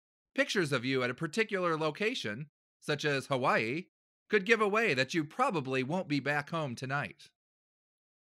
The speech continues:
Now, this doesn't mean that you can't share anything with anyone. If there's a small group of close family and friends that you want to share pictures with, start a group message on Facebook Messenger, WhatsApp, or another similar messaging tool, and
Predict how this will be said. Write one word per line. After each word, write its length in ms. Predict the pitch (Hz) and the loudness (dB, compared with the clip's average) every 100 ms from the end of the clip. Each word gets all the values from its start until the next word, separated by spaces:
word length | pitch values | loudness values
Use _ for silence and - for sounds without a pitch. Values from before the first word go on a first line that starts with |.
| _ | _
Now, 100 | 202 | 0
this 220 | 220 285 | 2 0
doesn't 320 | - 226 202 160 | 2 4 2 2
mean 240 | 180 190 | 2 2
that 120 | 143 | 0
you 120 | 143 | -2
can't 340 | 139 - 220 - | -2 -2 -2 -2
share 300 | 151 123 - | 0 0 0
anything 520 | 214 247 - 101 104 | -4 -4 -2 -2 -2
with 140 | 110 160 | -2 -2
anyone. 540 | 196 113 87 65 - - _ _ _ _ _ _ - | -2 -2 -6 -10 -14 -20 _ _ _ _ _ _ -10
If 100 | 170 | -4
there's 220 | 302 240 | -2 0
a 40 | |
small 380 | 156 - 135 170 | -2 -2 2 2
group 320 | 139 151 180 | 4 2 2
of 200 | 123 101 | 0 -4
close 340 | - 196 214 - | 0 0 0 0
family 360 | 185 202 185 | -2 0 0
and 140 | 135 120 | -2 -2
friends 360 | 165 196 226 | -2 -2 -4
that 120 | 156 147 | -4 -2
you 100 | 156 | 2
want 200 | 196 202 | 0 0
to 80 | |
share 240 | 175 185 175 | -2 -2 -2
pictures 480 | 196 202 214 208 208 | -2 -4 -2 -2 -2
with, 220 | 214 240 _ _ _ _ _ - | -6 -8 _ _ _ _ _ -2
start 240 | - 277 | 4 4
a 60 | 220 | 4
group 260 | 226 226 | 0 0
message 400 | 143 113 107 95 | 0 0 -2 -2
on 160 | 117 117 | -2 -2
Facebook 480 | 190 190 - 185 160 | -2 -2 -2 -6 -2
Messenger, 640 | 190 196 117 101 85 78 | -2 -2 -4 -4 -6 -6
WhatsApp, 640 | 131 196 - 202 156 95 160 | 0 0 2 0 0 0 -4
or 80 | |
another 300 | 190 226 214 | -2 -2 -2
similar 480 | 175 - 220 190 156 | -4 -4 -2 -2 -2
messaging 520 | 143 202 156 120 101 | 0 -2 -2 -4 -4
tool, 380 | 98 110 101 - _ _ _ | -4 -6 -6 -8 _ _ _
and 140 | - | -4